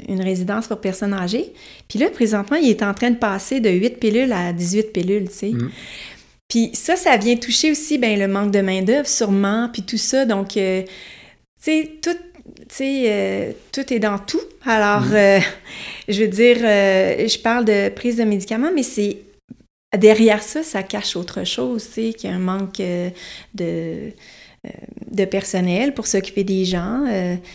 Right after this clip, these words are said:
Speaker 1: euh, puis là, ben, la pilule facilite, tu sais, euh, on les endort un peu, puis je pense que ça permet que,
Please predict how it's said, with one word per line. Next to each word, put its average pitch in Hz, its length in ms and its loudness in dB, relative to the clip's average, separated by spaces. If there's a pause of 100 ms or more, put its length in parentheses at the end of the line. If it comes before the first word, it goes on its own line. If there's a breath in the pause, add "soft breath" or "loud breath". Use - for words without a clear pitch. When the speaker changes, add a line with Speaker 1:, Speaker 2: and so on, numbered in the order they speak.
(340 loud breath)
Speaker 1:
euh, 175 160 -4 (300)
puis 196 160 -2
là, 190 180 2
ben, 180 380 -2 (360)
la 190 100 -4
pilule 196 360 2
facilite, 190 720 -2
tu - 60 -14 (280)
sais, 220 60 0
euh, 185 180 -2
on 180 140 -4
les 180 240 0
endort 190 400 0
un 196 120 0
peu, 214 480 -2
puis 190 400 -6
je - 120 -6
pense 190 220 -8
que 190 140 -6
ça 185 200 -8
permet 185 460 -2
que, 175 480 -4